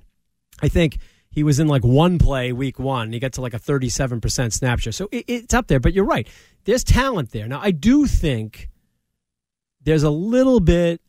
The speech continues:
of an overinflation of how dynamic he actually is. Kendrick Bourne's a good player. When he was on San Francisco, he was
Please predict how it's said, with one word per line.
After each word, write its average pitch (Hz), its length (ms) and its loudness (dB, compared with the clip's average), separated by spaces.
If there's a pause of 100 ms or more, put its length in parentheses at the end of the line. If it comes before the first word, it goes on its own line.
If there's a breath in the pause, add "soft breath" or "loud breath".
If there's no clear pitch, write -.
(240)
of 147 160 -6
an 139 200 -4
overinflation 127 1160 -4 (100)
of 110 500 -8 (640)
how 143 160 0
dynamic 123 760 -2
he 117 180 -4
actually 98 500 -10
is. - 280 -16 (400)
Kendrick 233 260 -4
Bourne's 247 260 2
a 165 40 0
good 135 340 -2
player. 110 300 -2
When 110 100 -6
he 165 80 -4
was 220 100 -8
on 226 120 -6
San 196 220 -4
Francisco, 117 800 0 (520)
he - 200 -2
was 180 400 0